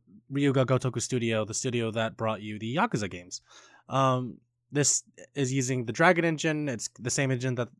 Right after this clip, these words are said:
Yakuza Six and Yakuza Kiwami Two, uh, have used. It's pretty fun so far.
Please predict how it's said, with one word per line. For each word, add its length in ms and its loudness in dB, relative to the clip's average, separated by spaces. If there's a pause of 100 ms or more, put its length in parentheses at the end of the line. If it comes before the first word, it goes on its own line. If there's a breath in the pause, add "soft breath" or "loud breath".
(180)
Yakuza 360 0
Six 400 -2
and 240 -4
Yakuza 380 -2
Kiwami 360 -4
Two, 400 -2 (460 soft breath)
uh, 240 0
have 220 -2
used. 480 0 (760)
It's 140 0
pretty 180 8
fun 160 6
so 160 2
far. 300 -8